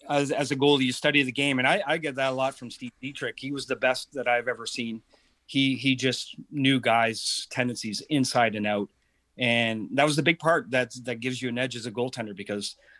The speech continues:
I like to call it the, the guy's bread and butter shot. They'll come in and they will, they will do that same move, that same shot, if you get a read on that stick. And,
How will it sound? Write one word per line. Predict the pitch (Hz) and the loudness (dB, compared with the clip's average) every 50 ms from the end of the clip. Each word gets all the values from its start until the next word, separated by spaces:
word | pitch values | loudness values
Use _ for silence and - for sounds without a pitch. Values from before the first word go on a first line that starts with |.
| _ _ - | _ _ 0
I | 117 117 | 2 4
like | 127 127 120 | 4 4 2
to | - 127 | 0 0
call | - 135 135 131 127 | 2 2 2 2 2
it | 127 - | 0 0
the, | 135 123 117 110 | -2 -2 -2 -2
the | 110 123 | -4 -2
guy's | 110 123 123 123 117 - | 2 2 2 2 2 0
bread | - 127 123 120 | 0 0 0 0
and | 113 104 | 0 0
butter | 110 113 120 131 131 | -2 -2 0 -2 -4
shot. | - - 104 92 78 82 101 | -4 -4 -4 -4 -6 -8 -10
They'll | 107 104 110 | -12 -12 -12
come | - - - 135 139 | -6 -2 0 2 2
in | 139 139 147 151 | 4 2 2 0
and | - 123 123 113 107 | -2 -4 -6 -6 -4
they | 107 117 120 | -4 -4 -2
will, | 120 123 131 127 117 - _ _ _ _ _ _ _ _ _ _ | -2 -4 -6 -6 -8 -10 _ _ _ _ _ _ _ _ _ _
they | - 131 135 | 2 4 6
will | 147 151 139 | 6 4 4
do | 127 143 151 156 | 4 4 6 6
that | 143 139 139 - | 6 4 4 2
same | - 143 147 147 | 2 2 2 2
move, | 139 139 151 151 131 110 | 4 4 4 4 4 4
that | 120 117 113 - | 2 0 0 0
same | - - 135 139 135 | -2 -2 -2 0 -2
shot, | 127 - - 147 139 131 117 101 101 | -4 -2 0 2 4 4 4 2 -2
if | 117 110 - - | -8 -12 -10 -10
you | 120 117 | -10 -6
get | - 127 120 | -6 -6 -4
a | 123 | -6
read | 113 110 127 131 127 | -6 -4 -4 -4 -2
on | 127 120 120 | -2 -4 -4
that | 123 120 117 - | -4 -6 -6 -6
stick. | - - - 117 113 107 - - | -8 -8 -8 -6 -8 -8 -8 -12
And, | 101 98 95 95 | -12 -12 -12 -14